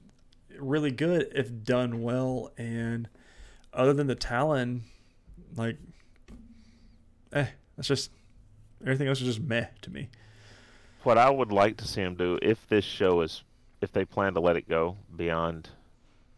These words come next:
Speaker 2: one season, keep the, don't solve the Court of Owls thing.
Speaker 1: Right.
Speaker 2: Keep it in the background, carrying over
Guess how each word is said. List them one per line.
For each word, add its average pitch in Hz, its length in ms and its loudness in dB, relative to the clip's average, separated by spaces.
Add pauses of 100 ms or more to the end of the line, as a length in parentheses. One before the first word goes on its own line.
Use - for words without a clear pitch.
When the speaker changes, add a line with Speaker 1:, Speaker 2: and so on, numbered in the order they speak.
(140)
Speaker 2:
one 92 240 -4
season, 95 460 -10 (1500)
keep - 320 0
the, 101 240 0 (180)
don't 135 240 0
solve 117 320 0
the 101 80 -12
Court 92 260 -4
of 85 80 -2
Owls 80 340 0
thing. - 160 -20 (220)
Speaker 1:
Right. 131 300 -6 (100)
Speaker 2:
Keep 117 260 -6
it 113 100 0 (220)
in 107 140 -4
the 101 60 0
background, 90 640 -2
carrying 98 520 2
over 90 460 -4